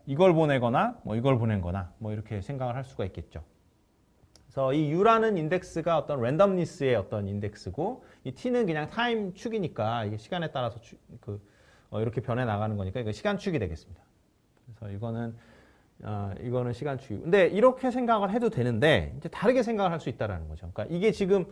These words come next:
제가 이 설명을 한 것이 바로 이 두 번째, 여러 개의 시간에 관한 함수의 확률성을 부여-, 부여했다라는 거죠. 그래서 이제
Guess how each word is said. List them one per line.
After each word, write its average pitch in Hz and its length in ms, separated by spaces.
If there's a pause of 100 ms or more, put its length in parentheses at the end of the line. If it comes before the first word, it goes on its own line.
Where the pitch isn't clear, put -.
(280)
제가 180 420 (180)
이 156 140
설명을 196 500
한 196 160
것이 170 200
바로 143 200
이 135 120
두 165 160
번째, 160 440 (140)
여러 143 240
개의 156 240
시간에 196 380
관한 143 280
함수의 175 680
확률성을 233 580
부여-, 131 420 (360)
부여했다라는 123 760
거죠. 90 240
그래서 123 200
이제 110 240